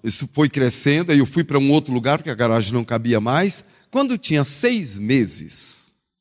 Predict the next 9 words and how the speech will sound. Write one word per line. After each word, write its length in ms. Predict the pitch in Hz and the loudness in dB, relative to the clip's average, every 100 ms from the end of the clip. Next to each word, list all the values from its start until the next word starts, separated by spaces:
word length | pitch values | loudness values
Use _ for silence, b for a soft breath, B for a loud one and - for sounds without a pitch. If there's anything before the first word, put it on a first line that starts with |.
| _ | _
de 140 | 110 170 | -6 -6
trabalho 500 | - 120 107 117 107 _ | -4 -6 -4 -4 -6 _
intenso, 760 | 226 254 - _ 139 123 - 110 | 0 0 -4 _ -2 -2 -8 -12
de 140 | 104 | -8
muita 300 | 135 233 190 | -2 0 0
evangelização, 720 | 120 113 117 107 110 101 143 | 0 0 -2 -4 -6 -2 -2
que 100 | 151 | -2
eu 60 | 165 | -4
fazia, 500 | 143 117 95 160 127 | -2 -4 -2 -2 -2